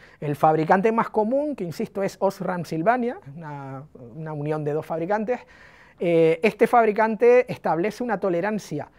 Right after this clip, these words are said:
profesional de tres pasos en las elixir. Otros fabricantes van más allá y llegan a dos pasos. Esto ya depende un poquito de, cada maestrillo tiene su librillo, depende de a quién le preguntemos. Pero básicamente anda entre dos y tres pasos la tolerancia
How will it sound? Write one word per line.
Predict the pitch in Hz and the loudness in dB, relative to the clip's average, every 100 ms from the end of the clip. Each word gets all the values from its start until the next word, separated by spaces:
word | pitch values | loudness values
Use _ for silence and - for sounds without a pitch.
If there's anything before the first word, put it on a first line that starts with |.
| _ | _
profesional | 180 170 - 170 - 165 156 170 226 285 170 | 2 4 4 -2 0 -2 -2 0 -2 -4 -4
de | 190 226 - _ _ 143 | 0 0 -2 _ _ -12
tres | - - | -4 -4
pasos | - 160 - - | 0 -4 -4 -10
en | 131 | -8
las | 107 | -8
elixir. | 127 123 - - _ - _ _ | -10 -12 -18 -20 _ -20 _ _
Otros | 202 233 262 | 2 4 4
fabricantes | 254 226 196 226 226 | 2 -2 -2 -4 -6
van | 202 202 | -6 -6
más | 202 | -6
allá | 196 175 233 - | -6 -4 -4 -6
y | |
llegan | 160 185 190 156 | -4 -4 -4 -6
a | |
dos | 151 - | -6 -6
pasos. | 123 87 - - _ | -10 -12 -16 -20 _
Esto | _ 208 | _ -2
ya | 196 | 0
depende | 170 185 208 | 0 -2 -4
un | 190 | -4
poquito | 160 180 202 240 | -4 -4 0 0
de, | 220 208 233 233 - - _ _ | 2 2 2 0 -8 -20 _ _
cada | 139 143 | -8 -8
maestrillo | - 208 190 | -6 -2 0
tiene | 190 | -2
su | 175 160 | -4 -4
librillo, | 151 226 233 240 | -4 -4 -2 -2
depende | 175 190 185 | -2 -6 -8
de | |
a | 156 | -6
quién | 165 | -6
le | 165 | -6
preguntemos. | 151 139 123 123 98 - _ _ _ | -6 -6 -8 -10 -12 -18 _ _ _
Pero | - 156 | -4 2
básicamente | 160 - 208 180 202 208 | 2 2 -2 -2 -2 -2
anda | 214 208 | -4 -4
entre | 214 190 165 | -6 -4 -4
dos | 190 214 | -4 -8
y | |
tres | 185 165 - | -6 -6 -2
pasos | 175 - - - | -2 -2 -8 -10
la | 170 147 | -6 -4
tolerancia | 147 139 151 170 180 190 | -4 -6 -6 -8 -6 -6